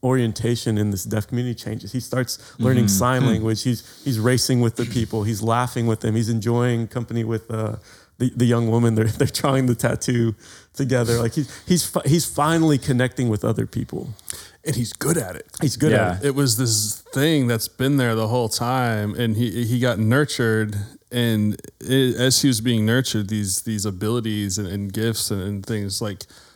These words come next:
Speaker 3: start flowing out of him to the point where Joe is just like, "Hey, like,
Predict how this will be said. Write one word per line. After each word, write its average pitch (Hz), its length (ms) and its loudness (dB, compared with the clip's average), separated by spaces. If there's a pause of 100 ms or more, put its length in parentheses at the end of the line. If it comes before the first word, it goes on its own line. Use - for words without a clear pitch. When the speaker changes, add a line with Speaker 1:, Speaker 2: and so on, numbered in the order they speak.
Speaker 3:
start - 280 -4
flowing 107 460 -4
out 113 160 -2
of 127 80 -2
him 98 340 -4 (400)
to - 100 0
the 139 60 4
point 143 160 2
where 123 100 0
Joe 127 400 2
is 110 160 0
just - 160 -2
like, 107 140 -4
"Hey, 104 480 0 (340)
like, 104 300 -4